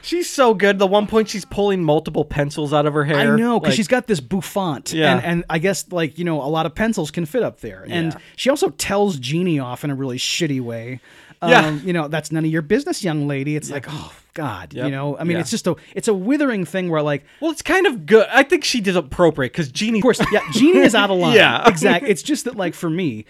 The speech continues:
Speaker 2: like, when it, from, like, age four until
Speaker 1: <laughs>
Speaker 2: seventeen, the, one of the worst things I e-, could experience was, like, being told off by an adult who wasn't my parents.
Speaker 1: Oh, okay. Yeah.
Speaker 2: You know, I just, it always just gave me the,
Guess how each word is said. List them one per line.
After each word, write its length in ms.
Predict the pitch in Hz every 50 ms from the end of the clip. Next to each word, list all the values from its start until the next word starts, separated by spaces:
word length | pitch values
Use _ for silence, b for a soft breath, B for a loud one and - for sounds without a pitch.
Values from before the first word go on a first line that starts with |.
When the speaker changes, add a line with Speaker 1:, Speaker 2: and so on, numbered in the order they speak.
| b b b b b b
Speaker 2:
like, 220 | 160 175 170 - _
when 240 | - 151 175 180 185
it, 160 | 180 170 - - _
from, 360 | _ - 190 185 170 165 160
like, 360 | 160 151 147 - - - _ _ -
age 500 | 185 208 226 220 175 143 - - - - _ - _
four 720 | _ _ - - - - 214 247 254 269 262 254 269 - b b b b -
until 460 | 170 180 170 - 196 190 190 185 185 175
Speaker 1:
<laughs> 60 | 156
Speaker 2:
seventeen, 760 | - - 208 202 220 214 202 - 175 160 127 113 110 123 - B B B B B -
the, 120 | 165 208 254
one 180 | 233 208 214
of 60 | 214 190
the 60 | 196
worst 360 | 175 165 190 240 269 - -
things 220 | - 254 233 202 - -
I 320 | 156 160 175 180 175 180 -
e-, 80 | 185 156
could 260 | - - - - 180
experience 600 | 165 - - - 175 165 160 156 147 139 - -
was, 160 | 165 160 131
like, 280 | 156 160 156 147 107 104
being 280 | 196 226 233 214 196
told 360 | - - - 208 208 214 220 190
off 320 | 160 156 170 170 - _
by 140 | - 170 160
an 100 | 156 147
adult 400 | 139 120 110 151 151 156 156 -
who 100 | - 160
wasn't 280 | 143 147 151 147 147 147
my 140 | 147 120 117
parents. 300 | - 151 131 113 104 -
Speaker 1:
Oh, 160 | 180 160 156 143
okay. 260 | - 135 117 113 - _
Yeah. 160 | 147 131 120 120
Speaker 2:
You 40 |
know, 160 | 170 160 151 -
I 120 | - 185
just, 200 | 165 247 220 - -
it 140 | 226 214 226
always 380 | - 240 240 262 247 220 175 143
just 280 | 190 180 - - -
gave 180 | 175 175 175 165
me 140 | 170 165 151
the, 260 | 143 151 147 139